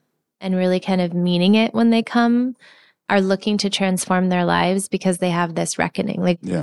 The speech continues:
Speaker 1: it's exactly what you're saying. This sense of something needs to change. What I've been doing hasn't been working, and I'm, I'm looking for that kind of change.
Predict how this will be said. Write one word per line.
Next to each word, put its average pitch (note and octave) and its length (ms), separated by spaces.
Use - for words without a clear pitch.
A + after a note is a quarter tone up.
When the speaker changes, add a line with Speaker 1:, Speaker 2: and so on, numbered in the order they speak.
Speaker 1:
it's - 100
exactly F#3+ 400
what F#3 120
you're F#3 140
saying. G3 380
This F#3 220
sense F#3+ 380
of F3+ 140
something F#3 440
needs F3+ 300
to F#3 100
change. F#3 540
What F3+ 120
I've F3+ 200
been F3 180
doing F3+ 380
hasn't F3 480
been F#3 180
working, G3 420
and F#3 120
I'm, F3+ 360
I'm F3+ 240
looking F#3 380
for F#3 160
that F#3 240
kind F#3 280
of F#3 100
change. - 580